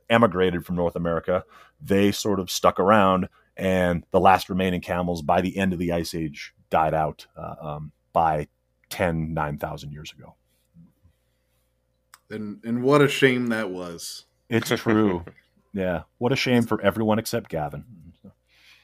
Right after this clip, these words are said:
Speaker 2: Well, yeah. I mean, I, I just think seeing all these different, you know, animals out native to North, well, when they were native to North America would, would have just been really cool.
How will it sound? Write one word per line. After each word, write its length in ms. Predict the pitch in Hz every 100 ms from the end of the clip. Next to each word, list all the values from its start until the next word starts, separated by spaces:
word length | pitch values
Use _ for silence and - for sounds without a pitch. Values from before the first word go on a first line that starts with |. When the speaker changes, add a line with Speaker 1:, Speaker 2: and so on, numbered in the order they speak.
| -
Speaker 2:
Well, 360 | 127 143 131 113 _ _ -
yeah. 280 | - 98 87 - - -
I 120 | 208
mean, 260 | 214 220 208 - - - -
I, 220 | 208 233
I 140 | 220 233
just 180 | 214 170
think 300 | 143 - - _ _ _ -
seeing 400 | - 147 143 131
all 120 | 120
these 200 | 123 120
different, 480 | 117 123 - 113 -
you 80 | 120
know, 160 | 110
animals 760 | 107 117 110 107 101 - - - _ _ _ _ _ -
out 360 | 135 113 110 -
native 580 | 139 123 117 113 107 - - _
to 120 | -
North, 220 | 120 117 135
well, 260 | 131 127 117
when 160 | 127
they 100 | 123
were 220 | 110 127 131
native 240 | 107 107
to 100 | -
North 200 | 110 107
America 280 | 107 98 98
would, 240 | 107 113
would 140 | 131 143
have 80 | 139
just 220 | 143 143
been 320 | 135 120 -
really 380 | 127 135 135 131
cool. 340 | 131 135 92